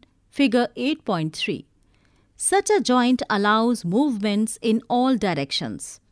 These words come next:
Can you name another such joint you can think of? Recollecting the body movements we tried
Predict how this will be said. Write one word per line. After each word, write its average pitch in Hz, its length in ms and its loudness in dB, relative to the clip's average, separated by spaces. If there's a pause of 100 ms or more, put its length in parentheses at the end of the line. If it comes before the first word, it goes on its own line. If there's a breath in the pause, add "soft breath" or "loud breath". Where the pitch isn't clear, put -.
(400)
Can 240 200 4
you 254 120 6
name 269 340 4
another 233 440 0
such 226 400 -4
joint 220 540 -2 (120)
you 220 160 -2
can 233 240 0
think 285 320 2
of? 285 300 -4 (400)
Recollecting 285 760 2
the 202 100 0
body 160 360 -2
movements 240 640 0
we 175 140 -2
tried 208 560 -2